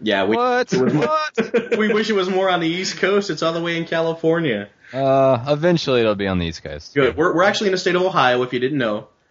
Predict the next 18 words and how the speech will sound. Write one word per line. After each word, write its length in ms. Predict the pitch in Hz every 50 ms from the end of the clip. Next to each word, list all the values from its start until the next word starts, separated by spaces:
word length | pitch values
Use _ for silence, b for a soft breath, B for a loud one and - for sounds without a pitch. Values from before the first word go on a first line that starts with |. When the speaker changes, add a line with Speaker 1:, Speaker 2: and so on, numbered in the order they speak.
| _ _ _ _ _ _ _
Speaker 1:
So 200 | - - 135 123
we're 120 | 123 131 139
Speaker 2:
Ohio? 380 | 131 95 104 117 139 165 175 -
Speaker 1:
Ohio. 300 | - 120 123 113 104 175
Speaker 2:
Oh, 40 | 180
you're, 200 | 147 120 120 127 - _ _ _
you're, 260 | - 120 123 123 120 117
you're 240 | 113 117 117 113
not 160 | 113 117 117 -
too 160 | - 131 123
far 380 | - - 131 127 127 127 127 127
above 240 | 127 127 135 127 113
me 120 | 104 90
then. 180 | 87 90 90 95
Where, 160 | 110 123 135
where 200 | 131 135 135 135
in 80 | 131 120
Ohio? 360 | 107 95 92 87 85 80 80